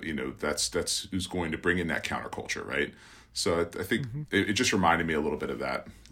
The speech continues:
Speaker 1: Um, I thought there was a, you know, a little connection there.
Speaker 2: Absolutely. How did the kids, uh, and so you're talking about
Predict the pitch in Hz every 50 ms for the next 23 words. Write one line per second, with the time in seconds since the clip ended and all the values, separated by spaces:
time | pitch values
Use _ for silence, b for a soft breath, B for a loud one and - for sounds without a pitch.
0 | - - 69 69 67 67 67 62 64 62 - - - - - - - - - 71
1 | - - 62 - - - - - - - - - - - - - - - - -
2 | - 80 73 - - - - - - - - - - - - - - 151 214 226
3 | - - 196 160 208 277 - 110 101 - b b b b b b - 202 214 247
4 | 254 294 262 - - - - 208 220 220 220 202 175 147 - - - - 165 156
5 | 160 156 151 156 160 - 160 156 - - 180 175 180 196 190 - 196 190 190 175
6 | 165 156 151 143 143 151